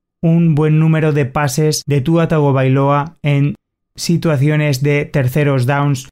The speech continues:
y en momentos cruciales del encuentro. Una vez vistos tanto los números colectivos individuales, vamos a ver lo que ocurrió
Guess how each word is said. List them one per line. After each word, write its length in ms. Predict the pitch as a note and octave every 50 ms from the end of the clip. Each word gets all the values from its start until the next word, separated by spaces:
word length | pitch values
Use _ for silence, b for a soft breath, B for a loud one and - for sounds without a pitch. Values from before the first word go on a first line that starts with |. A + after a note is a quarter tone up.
| _ _
y 300 | - E3 E3 E3 E3+ - - _ _
en 180 | - D#3+ D#3 D#3+
momentos 560 | D#3 D3 C#3+ D3 D3+ D3+ C3+ D3+ D3+ D3+ -
cruciales 760 | - - C3+ C#3 C3 C3 D3 C#3+ C#3 C#3 C#3+ C#3 C3 C3 -
del 220 | D3 C#3+ C#3+ C#3
encuentro. 640 | C#3 C3+ C3 B2+ C3+ D#3 D#3 D3 B2 - A#2+ A2 G#2 - _ _ _ _
Una 240 | F#3 F#3 F#3+ F#3 E3+
vez 180 | E3 E3 C3+
vistos 600 | C#3+ E3 E3 C3 - - D3 C3+ B2+ C3 - - _ _ _ _ -
tanto 480 | D#3+ D#3 D3+ D3 B2+ C3 C#3+ C3+ C3
los 200 | B2+ C3 C3+ C3
números 320 | D#3+ E3+ E3 D#3+ D3 C#3 C3
colectivos 720 | - E3 D#3 D3 C#3 C3 - D#3+ D3+ C#3 C3+ B2+ C3 - -
individuales, 840 | - F#3 F#3+ F3+ E3+ D#3 D3+ C#3+ C#3+ C#3+ C#3 C#3 C#3+ C#3+ C#3+ C3 C3
vamos 360 | C#3 D#3+ E3+ F3 E3+ E3 D#3+
a 60 | C#3+
ver 200 | B2+ C#3 C#3 C3+ - -
lo 240 | D3 D3+ E3 D#3+
que 260 | - E3 D#3 D3+ - -
ocurrió 800 | - - E3+ F3+ E3+ E3 D#3+ D#3+ D3+ C#3+ D3 C#3+ C#3+ C#3+ C#3+ C3+